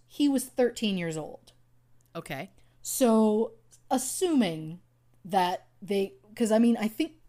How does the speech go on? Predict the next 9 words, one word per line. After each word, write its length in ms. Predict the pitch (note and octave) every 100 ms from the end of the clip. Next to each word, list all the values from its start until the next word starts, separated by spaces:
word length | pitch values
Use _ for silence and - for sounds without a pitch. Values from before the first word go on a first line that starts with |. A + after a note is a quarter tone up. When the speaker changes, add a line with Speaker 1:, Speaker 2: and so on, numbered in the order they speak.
| -
Speaker 1:
Rob 320 | G#3 G3 F#3
and 100 | F#3
Patrice 360 | E3+ - E3+ F3
were 80 |
married 320 | E3 D#3 E3+ G3+
in 120 | E3+
a, 100 | D3 - - -
about 480 | D#3+ D3+ D#3+ F#3
ninety-seven. 880 | G#3+ A3+ A#3+ B3+ - B3+ C#4+ E4+ G4